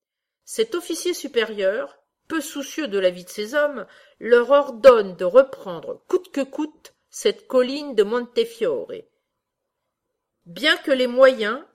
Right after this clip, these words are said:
apparaissent à l'évidence insuffisants et que l'impréparation des troupes soit flagrante,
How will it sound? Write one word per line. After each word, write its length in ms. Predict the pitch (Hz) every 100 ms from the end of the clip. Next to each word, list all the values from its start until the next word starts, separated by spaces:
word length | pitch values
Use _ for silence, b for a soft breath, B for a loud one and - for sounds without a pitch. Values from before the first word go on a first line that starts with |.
| -
apparaissent 560 | 196 226 226 247 -
à 80 | 220
l'évidence 640 | 220 208 208 190 190 - -
insuffisants 720 | 170 - - 269 254 302 339 _ b b b b
et 80 | 190
que 120 | 247
l'impréparation 880 | 254 302 302 311 294 269 277 - 262
des 140 | 254
troupes 260 | 254 - 247
soit 240 | - 202
flagrante, 800 | 190 - 226 226 262 359 - _